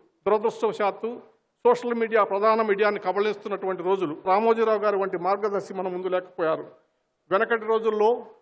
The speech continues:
కొందరు రాజకీయ నాయకుల వెనక రౌడీలు ఉండేవాళ్ళు. మరి ఈ రోజుల్లో రౌడీల బదులు సోషల్ మీడియా ప్రవేశించింది.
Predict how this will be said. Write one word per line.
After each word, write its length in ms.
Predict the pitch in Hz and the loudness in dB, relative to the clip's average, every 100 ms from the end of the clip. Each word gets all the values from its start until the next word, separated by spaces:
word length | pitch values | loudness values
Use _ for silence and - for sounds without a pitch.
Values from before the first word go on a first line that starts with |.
| _ _ _ _ _ _ - | _ _ _ _ _ _ -6
కొందరు 260 | 196 202 202 | -4 0 2
రాజకీయ 460 | 196 220 247 254 | 2 0 -6 -4
నాయకుల 360 | 233 226 220 220 | -2 0 -2 -4
వెనక 240 | 202 202 | -4 -4
రౌడీలు 400 | 208 175 196 220 | -4 -2 -2 0
ఉండేవాళ్ళు. 520 | 190 185 175 160 135 - - _ _ _ | -2 0 0 0 -4 -14 -20 _ _ _
మరి 220 | 175 190 190 | 2 2 2
ఈ 20 | |
రోజుల్లో 560 | 202 202 220 208 190 | 0 0 0 0 -2
రౌడీల 320 | 175 190 226 214 | 0 0 0 0
బదులు 260 | 196 190 | -2 -4
సోషల్ 360 | 170 190 190 196 | -6 -6 -6 -8
మీడియా 240 | 185 170 | -4 -4
ప్రవేశించింది. 720 | 165 175 175 175 170 165 139 | -4 -4 -6 -8 -10 -10 -10